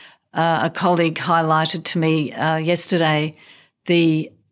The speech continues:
actual capital allocated to adapt, to adaption, uh, among institutional investors is something like two point three percent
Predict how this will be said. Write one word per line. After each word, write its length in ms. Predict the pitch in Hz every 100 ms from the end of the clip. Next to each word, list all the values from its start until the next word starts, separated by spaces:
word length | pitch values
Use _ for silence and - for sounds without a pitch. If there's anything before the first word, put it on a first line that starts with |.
| _ _ _ _ -
actual 560 | 190 190 - 202 175 165
capital 640 | - 202 180 190 165 151
allocated 720 | 180 170 170 - 170 160 151 -
to 200 | 190 160
adapt, 640 | 151 - 170 - _ _
to 320 | - 185 170
adaption, 960 | - 156 - 170 - - - 160 143 156 _ - _ _ -
uh, 280 | 160 156 139
among 360 | 160 160 160
institutional 600 | 147 175 - - 165 - 156
investors 640 | 151 170 156 - 160 156
is 120 | 151
something 340 | 180 - 165
like 280 | 156 156 -
two 220 | - 175
point 360 | 165 - 160 -
three 260 | - 165 156
percent 680 | 156 151 180 160 - -